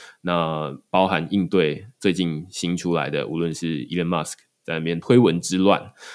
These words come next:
然后或者是这个中国政府在二零二一年，我们看到说，诶，这两个同时发生，然后所以造成这个币价大跌。那当然币价它是一个反映现在当时大家市场的情绪，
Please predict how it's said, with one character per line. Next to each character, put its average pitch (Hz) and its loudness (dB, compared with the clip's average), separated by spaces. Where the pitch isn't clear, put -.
然 85 0
后 90 2
或 98 2
者 80 0
是 82 -4
这 76 -6
个 78 0
中 101 2
国 87 4
政 85 0
府 - -12
在 90 0
二 113 4
零 95 4
二 104 6
一 95 2
年， 78 0
我 82 -4
们 78 -6
看 - -6
到 82 -2
说， 78 -4
诶， 80 -6
这 98 -2
两 69 -4
个 - -6
同 90 0
时 87 -2
发 85 -2
生， 82 -8
然 73 -6
后 85 -4
所 80 -6
以 78 -6
造 76 -4
成 - -12
这 - -12
个 73 -8
币 80 -8
价 76 -8
大 76 -6
跌。 - -14
那 90 -2
当 170 0
然 92 2
币 104 0
价 90 4
它 87 0
是 90 -4
一 78 -2
个 67 -4
反 58 -6
映 87 -4
现 - 0
在 85 0
当 82 -4
时 - -8
大 71 -6
家 73 -4
市 92 -6
场 - -8
的 71 -16
情 - -8
绪， - -8